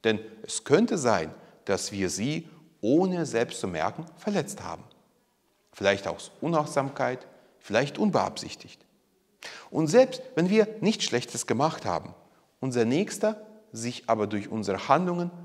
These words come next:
verletzt fühlt, sollten wir uns entschuldigen und ihm auf diese Weise die Last nehmen. Außerdem besteht die Schuld eines Menschen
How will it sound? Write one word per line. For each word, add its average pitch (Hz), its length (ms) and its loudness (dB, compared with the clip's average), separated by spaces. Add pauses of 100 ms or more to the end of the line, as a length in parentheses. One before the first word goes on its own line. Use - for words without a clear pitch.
(120)
verletzt 214 500 -2
fühlt, - 300 -10 (340)
sollten 165 420 2
wir 127 120 0
uns 120 120 -6
entschuldigen 104 560 -4 (200)
und - 180 -12
ihm 165 220 -2
auf - 140 -8
diese 113 280 -4
Weise 110 300 0 (180)
die - 80 -12
Last 87 300 -4
nehmen. 82 320 -6 (380)
Außerdem 139 680 0 (400)
besteht 220 500 0
die 120 80 -4
Schuld - 400 2
eines 95 300 -2
Menschen 220 400 -2